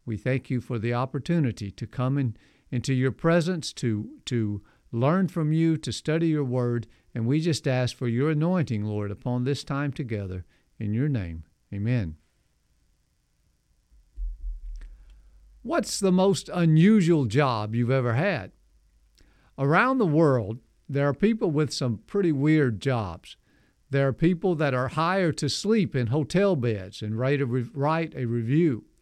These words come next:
There are people hired to watch T V shows on Netflix. There are even people who are hired to watch paint dry.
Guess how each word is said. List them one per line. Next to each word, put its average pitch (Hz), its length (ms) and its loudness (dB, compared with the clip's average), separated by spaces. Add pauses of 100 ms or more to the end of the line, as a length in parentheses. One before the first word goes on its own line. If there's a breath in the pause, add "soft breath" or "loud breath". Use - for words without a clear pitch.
(540 soft breath)
There 123 240 0
are 120 60 0
people 156 400 2
hired 143 400 0
to 147 80 -2
watch 156 340 0
T 226 220 4
V 160 160 2
shows 107 420 -4
on 127 240 -2
Netflix. 156 640 -4 (640 soft breath)
There 165 380 4
are 214 240 0
even 190 300 2
people 175 400 0
who 147 160 0
are 139 140 -2
hired 147 460 -4
to 139 80 -4
watch 131 420 -8
paint 170 380 -2
dry. 117 520 -2